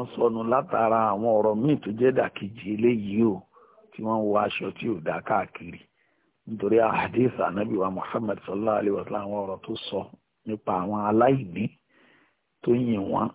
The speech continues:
àwọn aláìní. Torí náà wọ́n sọ pé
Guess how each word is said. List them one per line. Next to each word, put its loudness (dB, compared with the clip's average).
àwọn -2
aláìní. 0
Torí -2
náà -2
wọ́n -2
sọ -6
pé -4